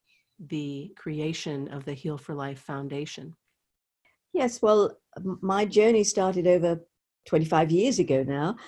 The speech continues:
Speaker 2: Um, I was in the world of film and television, and I helped create the careers of people like Rose Byrne and Cate Blanchett and Russell Crowe and many of the Australian actors you've heard of. And, and I was, um,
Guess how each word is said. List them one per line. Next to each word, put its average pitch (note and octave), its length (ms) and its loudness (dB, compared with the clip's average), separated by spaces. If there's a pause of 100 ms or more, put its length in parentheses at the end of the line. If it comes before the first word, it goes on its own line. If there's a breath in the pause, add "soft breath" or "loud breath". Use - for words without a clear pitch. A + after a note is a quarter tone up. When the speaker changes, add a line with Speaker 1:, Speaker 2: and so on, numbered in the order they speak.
(280 loud breath)
Speaker 2:
Um, E3 260 2
I F3 120 2
was F3+ 160 2
in F3+ 80 2
the E3 80 4
world E3 240 6
of D#3+ 100 -4
film D#3 240 6
and D#3 100 4
television, D3+ 840 2
and - 20 -6
I C#3+ 260 -4 (340 loud breath)
helped E3+ 340 -2
create D#3+ 280 4
the E3 60 -6
careers D#3+ 400 0
of D3 80 -2
people D3 180 0
like C3+ 200 -2
Rose C#3 320 -2
Byrne D3 340 2
and C#3+ 140 2
Cate D#3+ 320 0
Blanchett D#3+ 540 -2
and C#3 160 -4
Russell D#3 280 -2
Crowe D#3+ 360 2
and C#3 200 0 (300)
many G3+ 240 8
of E3 60 6
the E3+ 100 4
Australian D#3+ 400 6
actors D#3 340 0
you've D#3+ 180 2
heard C#3+ 300 2
of. F#3+ 260 2
And, D#3+ 320 0 (240 loud breath)
and D#3 140 4
I D#3 100 8
was, D#3+ 280 4
um, D3+ 360 4